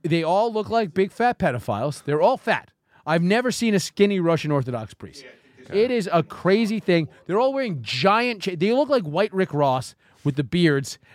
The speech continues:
and the chains, and I feel like he probably wears robes more than he should. It's, it's fucking nuts, and they're bonkers looking, and they're crazy. And so now they've just given him the power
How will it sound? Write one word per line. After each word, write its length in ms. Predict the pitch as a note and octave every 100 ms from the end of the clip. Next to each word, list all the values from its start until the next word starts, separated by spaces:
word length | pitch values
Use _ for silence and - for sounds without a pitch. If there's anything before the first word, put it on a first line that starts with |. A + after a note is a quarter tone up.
| -
and 120 | B2+
the 60 | A#2+
chains, 640 | - G3 G3 F#3+ F3 - _ _ - E3+
and 140 | E3+
I 120 | F3+
feel 220 | E3+ A3
like 140 | A3 G3
he 140 | G3
probably 360 | F3 G3 F3+ F3
wears 240 | E3+ D3
robes 420 | B2 D3+ D3 A#2+
more 200 | C3+ C#3
than 120 | C3+ B2+
he 100 | B2
should. 320 | - F2+ - _ - - -
It's, 260 | F#3+ E3+ - _ -
it's 200 | E3+ -
fucking 500 | - G#3+ - F3 D#3
nuts, 320 | F3 G#3+ -
and 140 | E3 E3
they're 140 | D3+
bonkers 600 | B2 D#3 F3+ G#3 D#3+ -
looking, 420 | B2+ A2+ A#2+ A2 - _ _ _ _ -
and 200 | B3 C4
they're 120 | A#3+
crazy. 580 | - B3 A#3 B2 G#2 A2 _ _ _ -
And 180 | E3 D#3+
so 180 | F#3+ E3+
now 360 | G3+ A3+ A3+
they've 200 | G3+ F#3
just 280 | D3+ F#3+ -
given 320 | F3 G3 G3
him 220 | F3 F#3
the 100 | E3+
power 540 | C3+ E3 D3 C#3+ B2+